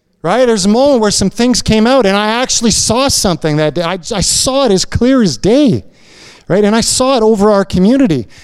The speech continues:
And I saw that God is gonna restore you. I saw that he's gonna restore them. And I saw even more than that. I saw he's gonna restore Spruce Grove back to its original destiny. Because it's not just a city that plopped on a map for no reason at all.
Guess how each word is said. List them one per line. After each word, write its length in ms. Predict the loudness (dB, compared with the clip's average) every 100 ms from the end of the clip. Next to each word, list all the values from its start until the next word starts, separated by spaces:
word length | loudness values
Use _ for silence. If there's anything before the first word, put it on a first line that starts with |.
| -6
And 80 | -2
I 40 |
saw 260 | -2 -2 0
that 160 | -2 -2
God 220 | -2 0
is 140 | 0
gonna 220 | 0 2
restore 500 | 0 0 -2 0 2
you. 240 | 2 0 -6 _ _ _ _ _ _ _ _ -4
I 60 |
saw 220 | -2 0
that 80 | 2
he's 120 | 0
gonna 200 | 2 2
restore 440 | 2 0 0 2 2
them. 440 | 2 2 2 -2 -10 -20 _ _ _ _ _
And 100 | -2
I 40 | 0
saw 220 | 2 2
even 180 | 2 4
more 220 | 4 4
than 140 | 4
that. 160 | 2 2
I 80 | 0
saw 360 | 0 0 0 -2 -8
he's 180 | -4 -2
gonna 220 | 2 2
restore 440 | 2 0 0 2 2
Spruce 380 | 0 -2 -2 0
Grove 280 | 0 0
back 260 | -2 -4 -2
to 120 | -2
its 140 | 0 0
original 400 | 0 0 0 0
destiny. 520 | -2 -2 -2 -4 -6 _ _ _ -20 -20 -20 -20 _
Because 300 | -4 0 0
it's 160 | 0 2
not 160 | 0
just 200 | 0 -2
a 60 | 0
city 300 | 0 0 2
that 260 | 0 -4 -2
plopped 380 | -2 -2 -2
on 120 | 0 2
a 40 |
map 400 | 0 0 -4 -6
for 80 | -2
no 160 | 2
reason 340 | 2 2 2 2
at 80 | 2
all. 420 | 0 -2 -6